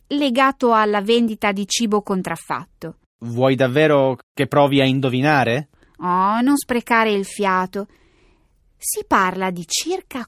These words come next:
Speaker 1: quattordici miliardi di euro l'anno. A livello internazionale, poi, questa cifra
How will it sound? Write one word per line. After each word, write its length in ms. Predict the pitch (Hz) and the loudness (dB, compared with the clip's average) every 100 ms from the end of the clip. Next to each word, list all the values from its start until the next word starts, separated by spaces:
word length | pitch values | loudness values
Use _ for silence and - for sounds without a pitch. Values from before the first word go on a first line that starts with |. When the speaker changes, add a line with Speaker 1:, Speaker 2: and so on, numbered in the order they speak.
| _ | _
Speaker 1:
quattordici 1200 | - 185 185 _ - 247 247 226 190 185 - 185 | -6 -6 -6 _ -2 0 0 -2 -6 -6 -6 -4
miliardi 760 | 180 185 208 226 220 190 180 | -4 -4 0 0 0 -6 -10
di 200 | 160 175 | -8 -4
euro 500 | 202 294 294 262 247 | -2 -2 -2 0 2
l'anno. 680 | 208 175 156 156 165 170 190 _ _ _ _ _ _ - | 2 2 0 -4 -6 -8 -10 _ _ _ _ _ _ -4
A 140 | 359 | -2
livello 480 | 320 277 311 392 349 | 0 2 2 2 2
internazionale, 1200 | 247 233 214 208 208 - 233 233 247 208 175 180 | 2 0 -2 -2 -6 -4 -2 0 2 0 -2 -6
poi, 500 | - 208 170 170 190 _ _ _ - | -4 -2 -2 -6 -10 _ _ _ -6
questa 460 | 269 294 - 240 | -4 -4 -4 -4
cifra 640 | - - 180 160 - 165 | -4 -6 -6 -8 -10 -12